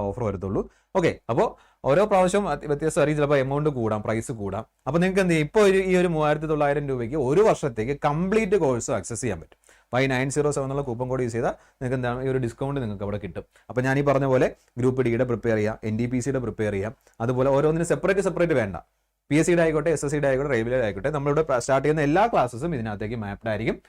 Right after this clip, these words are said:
നിങ്ങൾക്ക് അതെല്ലാം ആക്സസ് ചെയ്യാൻ പറ്റും. ടെസ്റ്റ് സീരീസും സ്റ്റഡി മെറ്റീരിയൽസ് എല്ലാം ആക്സസ് ചെയ്യാൻ പറ്റും.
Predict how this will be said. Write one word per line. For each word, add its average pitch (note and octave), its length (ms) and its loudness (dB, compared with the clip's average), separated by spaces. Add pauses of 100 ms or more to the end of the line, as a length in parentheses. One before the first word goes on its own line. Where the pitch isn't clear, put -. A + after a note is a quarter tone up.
(180)
നിങ്ങൾക്ക് A#2+ 280 -6
അതെല്ലാം G#2+ 320 -4
ആക്സസ് G#2 240 -14
ചെയ്യാൻ G2+ 180 -8
പറ്റും. F#2 260 -12
ടെസ്റ്റ് G#2 200 -6
സീരീസും G#2 420 -6
സ്റ്റഡി G#2+ 300 -6
മെറ്റീരിയൽസ് B2 320 -6
എല്ലാം E3+ 200 2
ആക്സസ് - 200 -12
ചെയ്യാൻ E2 180 -8
പറ്റും. - 180 -20